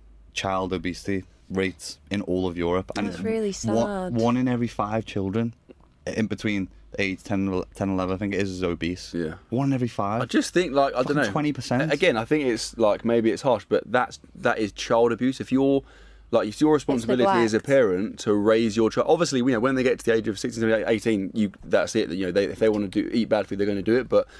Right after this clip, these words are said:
Speaker 3: <clears throat> if you've <clears throat> raised them well and you've educated them and you've given them opportunities to, to do stuff and learn stuff, I feel like you've reduced the risk of them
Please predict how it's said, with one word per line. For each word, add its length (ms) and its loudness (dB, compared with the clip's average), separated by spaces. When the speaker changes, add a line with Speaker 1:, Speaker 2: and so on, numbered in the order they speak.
Speaker 3:
<clears throat> 260 -8
if 560 2
you've 320 4
<clears throat> 80 -16
raised 680 2
them 300 2
well 360 4
and 100 0
you've 140 0
educated 520 0
them 160 0
and 120 0
you've 160 -2
given 240 0
them 120 0
opportunities 540 -4
to, 140 -10
to 120 -4
do 220 4
stuff 220 -6
and 100 0
learn 200 4
stuff, 120 -4
I 20 -6
feel 200 2
like 280 0
you've 280 0
reduced 460 0
the 80 2
risk 340 -2
of 140 0
them 280 2